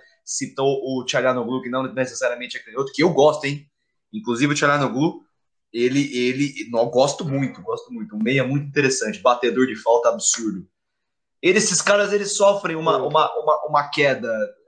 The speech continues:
Speaker 1: que é inexplicável às vezes, né? É, pelo Everton começou bem, a Premier League ano passado, muito bem. Inclusive, no, numa primeira rodada contra o meu Tottenham, bagaçou o Tottenham,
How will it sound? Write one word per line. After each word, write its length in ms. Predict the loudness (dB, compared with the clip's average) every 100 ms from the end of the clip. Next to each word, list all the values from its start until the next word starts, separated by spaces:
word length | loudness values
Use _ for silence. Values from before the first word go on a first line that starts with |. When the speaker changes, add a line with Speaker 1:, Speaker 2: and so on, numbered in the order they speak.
| _ -18
Speaker 1:
que 180 | -6 -2
é 80 | 0
inexplicável 880 | 0 -4 -4 -8 -2 0 2 0 -4
às 140 | -8
vezes, 380 | -10 -12 -14 -20
né? 60 | -20 _ _ -4
É, 240 | -2 0
pelo 280 | 0 2 4
Everton 380 | 4 2 0 -2
começou 440 | -2 0 0 0
bem, 400 | 0 -2 -6 -14 -12
a 100 | -10
Premier 320 | -8 -6 -6
League 180 | -6 -6
ano 120 | -6
passado, 380 | -4 -4 -4 -4
muito 280 | -2 -4 -4
bem. 340 | -6 -6 -8 _ _ _ _
Inclusive, 460 | -8 -4 -2 0 0
no, 220 | -2 -4
numa 240 | -2 0 2
primeira 260 | 2 2
rodada 320 | 4 4 4 2
contra 300 | 0 0 0
o 20 |
meu 160 | 0 2
Tottenham, 440 | 2 2 0 -8 -12 _ _ _ -2
bagaçou 580 | 2 2 2 0 -2 -2
o 40 |
Tottenham, 420 | 0 -2 -2 -10